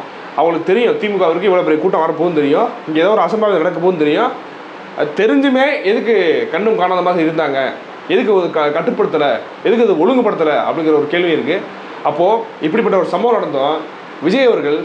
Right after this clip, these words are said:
தன்னுடைய கட்சியில் இருக்கக்கூடிய முக்கிய பொறுப்பாளர் யாருமே அனுப்பி அந்த பாதிக்கப்பட்டவர்கள் உயிரிழந்தவர்களுடைய வீட்டுக்கு போய் ஒரு ஆறுதல் சொல்ல கூட ஆள் இல்லாம இருக்காங்க. இப்ப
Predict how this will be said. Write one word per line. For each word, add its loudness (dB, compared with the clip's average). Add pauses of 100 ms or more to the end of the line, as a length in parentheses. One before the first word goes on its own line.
(120)
தன்னுடைய 2
கட்சியில் 0
இருக்கக்கூடிய 2
முக்கிய 0
பொறுப்பாளர் 0
யாருமே 0
அனுப்பி -2 (360)
அந்த 0
பாதிக்கப்பட்டவர்கள் 0
உயிரிழந்தவர்களுடைய 2
வீட்டுக்கு -2
போய் 0
ஒரு 2
ஆறுதல் 2
சொல்ல 0
கூட 2 (500)
ஆள் 0
இல்லாம 2
இருக்காங்க. -4
இப்ப -10